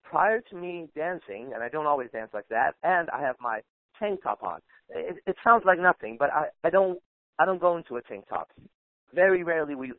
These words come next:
ever see me out in a tank top. And there's a reason. If I go into a tank top, I have a lot of tattoos already. When they see the rest of my tattoos, it's quite, it's quite a sight for a lot of people, right? And so if you ever see me when we're out and I go into my tank top,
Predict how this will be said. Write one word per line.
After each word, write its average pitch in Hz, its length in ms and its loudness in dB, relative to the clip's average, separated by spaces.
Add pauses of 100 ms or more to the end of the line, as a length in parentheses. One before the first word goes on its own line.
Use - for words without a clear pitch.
ever 156 220 0 (100)
see 143 100 -14
me 123 120 -8
out 104 280 2 (280)
in 110 60 -6
a 120 40 -2
tank 151 260 -6
top. - 180 -8 (640)
And 170 100 2
there's 175 120 4
a 170 60 2
reason. 117 400 -4 (760)
If - 120 -2
I 196 120 8
go 220 160 4
into 202 160 -2
a 180 60 -2
tank 127 240 -10
top, 127 140 -4
I 131 80 -6
have 160 100 -4
a 143 60 -6
lot 139 180 0
of 135 100 -10
tattoos 110 460 -12
already. 85 380 -10 (220)
When 135 120 -6
they 170 240 2
see 202 100 -6
the 170 100 0
rest 165 220 4
of 147 60 -12
my 123 100 0
tattoos, 104 460 -6 (580)
it's 143 180 -2
quite, 170 340 8 (220)
it's 143 180 -2
quite 185 280 8
a 147 100 8 (100)
sight 101 260 4
for 107 100 -2
a 95 60 -2
lot 90 180 -2
of - 80 -18
people, 92 340 -18 (300)
right? 104 200 2 (500)
And 135 180 0
so 143 200 0
if 202 200 6
you 247 100 4
ever 214 180 2 (100)
see 220 60 -8
me 160 200 -10
when 135 120 -10
we're 143 120 -6
out 123 200 0
and 127 80 -8
I 131 80 -8
go 131 160 -6
into 123 140 -14
my 117 100 -8
tank 147 280 -12
top, 185 220 0